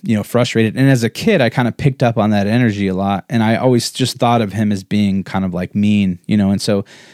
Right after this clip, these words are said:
Denise would always threaten me, like, "Hey, I'm gonna send you back." So anyways,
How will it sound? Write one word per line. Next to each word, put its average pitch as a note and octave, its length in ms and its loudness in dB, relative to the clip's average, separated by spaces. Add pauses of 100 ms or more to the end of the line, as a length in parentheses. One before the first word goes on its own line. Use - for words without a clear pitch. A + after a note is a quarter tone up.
(140)
Denise B2+ 320 2
would A2 80 2
always G#2+ 320 2
threaten G#2+ 400 0
me, G2 160 0
like, F2+ 220 -4
"Hey, G#2 100 -2
I'm G2 100 0
gonna F#2 240 -2 (140)
send G#2+ 240 2
you G2 60 4
back." F#2 320 0 (640)
So G3 200 -2
anyways, C3+ 640 0